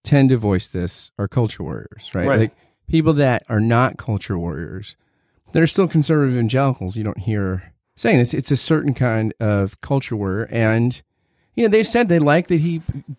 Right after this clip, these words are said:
Speaker 1: bloodies noses on the schoolyard. You know, I think that we did a podcast a couple weeks ago, or we were talking about the, the guy for the New Republic, Jewish liberal thinker,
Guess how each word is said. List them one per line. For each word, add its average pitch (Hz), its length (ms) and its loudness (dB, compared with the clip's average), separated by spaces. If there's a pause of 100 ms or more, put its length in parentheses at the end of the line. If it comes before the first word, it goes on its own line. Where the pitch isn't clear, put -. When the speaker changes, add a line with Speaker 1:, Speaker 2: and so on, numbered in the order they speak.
(160)
Speaker 1:
bloodies 139 520 -2
noses 147 680 2 (140)
on 151 140 0
the 143 60 2
schoolyard. 165 480 -8
You 107 100 -2
know, 110 120 0
I 113 60 -2
think 131 240 -2
that 127 180 -2 (280)
we 320 100 2
did 370 380 2
a 135 80 0
podcast 120 480 -2
a 123 40 -14
couple 113 240 -6
weeks 104 280 -6
ago, 73 340 -4 (140)
or 117 160 0
we 113 180 -4
were 104 60 -2
talking 107 200 0
about 98 180 -2
the, 98 180 -2
the 113 160 -2
guy 101 580 0 (600)
for - 80 -20
the 113 80 4
New 113 120 4
Republic, 104 680 0
Jewish - 580 -2 (720)
liberal 131 640 0 (400)
thinker, 120 500 0